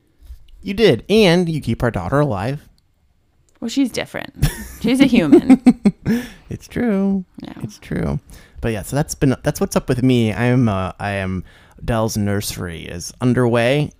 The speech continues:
Speaker 1: I'm gonna sell some on, uh, Etsy someday.
Speaker 2: Didn't
Speaker 1: Oh.
Speaker 2: you have a name for your greenhouse?
Speaker 1: Um, Delciduous.
Speaker 2: Delciduous.
Speaker 1: Delciduous's greenhouse and good times.
Speaker 2: Yeah.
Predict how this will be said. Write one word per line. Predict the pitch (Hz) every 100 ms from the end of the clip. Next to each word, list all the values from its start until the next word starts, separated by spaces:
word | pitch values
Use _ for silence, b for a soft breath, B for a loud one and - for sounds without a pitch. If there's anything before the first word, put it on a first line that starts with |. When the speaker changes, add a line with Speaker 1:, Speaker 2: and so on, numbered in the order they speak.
| _ _ -
Speaker 1:
I'm | 110
gonna | 110 92
sell | - 107 98 98 101 -
some | 98 98
on, | 95 101 104 117 117
uh, | 117 131 -
Etsy | 127 135 - 151 147 160 _ _
someday. | - 175 165 90 73 120 - _ _ _ _
Speaker 2:
Didn't | 214
Speaker 1:
Oh. | 196
Speaker 2:
you | 247
have | 247
a |
name | 196 160 180
for | 202
your | 185 170
greenhouse? | - 147 156 190 170 175 196 - 131
Speaker 1:
Um, | 131 131 127 127 127 127 123 123 120 _ 131 - -
Delciduous. | 131 120 117 117 113 117 - 135 151 156
Speaker 2:
Delciduous. | 165 196 170 156 175 165 180 214 - 123 -
Speaker 1:
Delciduous's | 123 113 - 127 143 135 131 127 127 117 117
greenhouse | 107 110 110 110 107 107 - - _ _
and | 104 104
good | 95 104 98 101
times. | - 90 78 85 98 - - _ _ _ _ _ _ _ _ _ _ _ _
Speaker 2:
Yeah. | 208